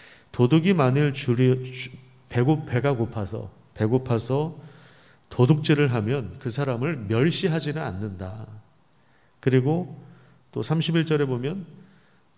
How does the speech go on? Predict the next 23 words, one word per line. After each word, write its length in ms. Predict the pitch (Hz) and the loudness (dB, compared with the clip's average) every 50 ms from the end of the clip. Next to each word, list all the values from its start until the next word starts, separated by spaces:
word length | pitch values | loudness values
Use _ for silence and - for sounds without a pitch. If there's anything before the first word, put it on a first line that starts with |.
| _ | _
들키면 720 | - - 135 147 - - 170 151 143 156 165 139 110 98 92 - - - - _ _ _ _ _ _ _ _ _ _ _ _ _ _ | -4 -2 -2 -2 -2 -4 -4 -4 -4 -4 -6 -6 -8 -10 -12 -14 -16 -20 -20 _ _ _ _ _ _ _ _ _ _ _ _ _ _
이 120 | - 135 127 - | -14 -14 -14 -8
갚을 380 | - - 127 - - 180 175 | -8 -8 -4 -2 -2 -2 0
길은 280 | 180 175 147 156 151 147 | 0 -2 -2 -2 -2 -4
있다. 520 | 113 - - - 117 113 117 117 117 117 - - _ _ _ _ _ _ _ _ _ _ _ _ _ _ _ _ _ _ _ _ _ _ _ _ _ _ _ _ _ | -4 -6 -8 -10 -12 -10 -12 -12 -14 -16 -18 -20 _ _ _ _ _ _ _ _ _ _ _ _ _ _ _ _ _ _ _ _ _ _ _ _ _ _ _ _ _
그렇죠. 280 | - - 127 - 143 120 | -10 -10 -6 -2 -2 -2
뭐 120 | 113 113 | -2 0
도둑질이 880 | 110 - 143 143 180 175 - 170 165 160 165 156 143 127 117 - - - - | 0 2 2 2 2 0 0 0 0 2 2 2 0 -2 -4 -6 -10 -16 -12
뭐 240 | - 127 127 123 123 | -8 -6 -6 -6 -8
잘한 380 | - - 127 123 127 160 165 | -4 -4 -2 0 0 0 0
짓이다 400 | 147 151 - - 151 139 143 131 | 0 0 -2 -2 -2 -2 -2 -2
그런, 320 | - 135 127 139 135 135 127 | 0 -2 -2 -2 -2 -4 -6
그런 280 | - 143 139 160 160 | -6 -4 -4 -4 -4
말은 260 | 147 127 120 131 135 | -4 -4 -4 -4 -4
아니, 280 | 127 101 98 101 104 107 - | -4 -2 -2 -2 -2 -4 -4
아니고 760 | - 107 104 110 117 113 104 123 135 120 101 95 107 - - - - - - - - - - - - - _ | -6 -4 -2 -2 -2 -2 -2 -2 -2 -2 -4 -6 -10 -14 -18 -20 -20 -20 -20 -20 -20 -20 -20 -20 -20 -20 _
사람이 420 | - - 180 180 196 196 202 196 | -6 -2 0 2 2 2 0 -2
배가 300 | 196 - 113 113 139 147 | -2 -2 -2 0 0 0
고파서 720 | 147 131 127 - 131 117 107 - 139 139 123 110 104 98 101 113 | 0 -2 -4 -4 -4 -4 -2 -2 -4 -4 -4 -4 -6 -8 -6 -4
남의 300 | 113 113 117 131 131 127 | -2 0 0 0 -2 -2
것을 200 | 127 113 117 120 | -4 -4 -6 -6
훔쳤어요. 720 | 107 - 180 175 - 170 147 - - 120 107 98 98 - - - - - - _ _ _ _ _ _ _ | -8 -8 -10 -8 -6 -8 -8 -6 -8 -8 -8 -8 -8 -10 -12 -16 -18 -20 -20 _ _ _ _ _ _ _
정말 520 | _ - 123 131 139 139 135 127 120 117 | _ -8 -6 -4 -2 -2 -2 -4 -6 -8